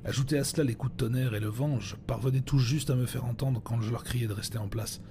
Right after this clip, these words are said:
sans essayer de comprendre ce qu'ils se disaient. » « Et la vapeur, » insista Fisk. « C'était une vapeur, c'est tout. De la fumée, un nuage ou encore simplement une ombre juste avant que la foudre ne frappe à nouveau.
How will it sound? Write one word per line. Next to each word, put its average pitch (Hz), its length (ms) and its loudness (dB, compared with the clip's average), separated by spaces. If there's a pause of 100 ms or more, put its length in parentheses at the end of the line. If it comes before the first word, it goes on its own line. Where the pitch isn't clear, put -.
(280)
sans 123 240 0
essayer 120 280 0
de 110 60 -2
comprendre 110 380 -2
ce 107 100 -4
qu'ils 107 180 -6
se 110 100 -4
disaient. » « 98 360 -4 (1500)
Et 120 60 2
la 143 120 0
vapeur, » 135 560 2 (460)
insista - 340 -6
Fisk. « - 420 -8 (920)
C'était - 260 -4
une 135 240 4
vapeur, 131 680 -2 (260)
c'est - 200 -6
tout. 160 300 2 (840)
De 110 80 -2
la 120 100 2
fumée, 139 600 4
un 107 100 -2
nuage 123 460 4
ou 113 80 0
encore 113 240 0
simplement 131 440 4
une 139 200 8
ombre 143 320 2
juste 120 240 -2
avant 127 180 2
que - 80 -2
la 113 140 0
foudre 131 260 0
ne 120 60 0
frappe 127 240 -2
à 131 60 2
nouveau. 131 300 2